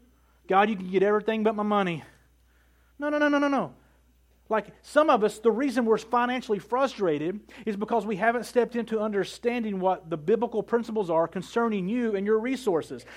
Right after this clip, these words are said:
And I'll just be really honest. I'll give you the punchline, for the end of the day, right? Here-, here's the punchline. If you choose not to step into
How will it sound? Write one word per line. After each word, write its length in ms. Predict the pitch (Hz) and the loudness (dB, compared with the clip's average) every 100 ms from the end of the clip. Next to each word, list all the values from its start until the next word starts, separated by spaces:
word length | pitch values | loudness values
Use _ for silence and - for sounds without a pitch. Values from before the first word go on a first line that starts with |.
| 269 | -2
And 100 | 214 | 2
I'll 120 | 269 | 4
just 140 | 277 254 | 2 0
be 120 | 202 | -2
really 460 | 170 214 277 269 | -2 2 4 4
honest. 360 | 214 247 220 160 | 2 2 2 4
I'll 80 | 233 | 4
give 140 | 277 | 4
you 80 | 247 | 2
the 60 | - | 2
punchline, 720 | - 269 247 226 165 117 - _ _ _ _ _ - | 4 2 4 4 4 2 -10 _ _ _ _ _ -2
for 140 | 220 | 0
the 60 | 226 | 2
end 140 | 240 | 0
of 60 | 247 | 2
the 60 | |
day, 340 | 226 226 156 117 | 4 6 6 2
right? 160 | 175 202 | 0 2
Here-, 140 | 220 | 4
here's 140 | 233 240 | 2 2
the 60 | |
punchline. 560 | 240 254 247 180 123 117 - - - - | 0 0 2 0 -2 -6 -18 -20 -20 -4
If 260 | 233 233 202 | 0 0 0
you 280 | 220 294 | 2 2
choose 540 | 262 - 254 180 170 180 | 2 -2 2 2 0 0
not 240 | 202 233 | 0 0
to 80 | 269 | -4
step 300 | - 247 233 | 0 0 0
into 400 | 226 - 202 | -4 -2 -2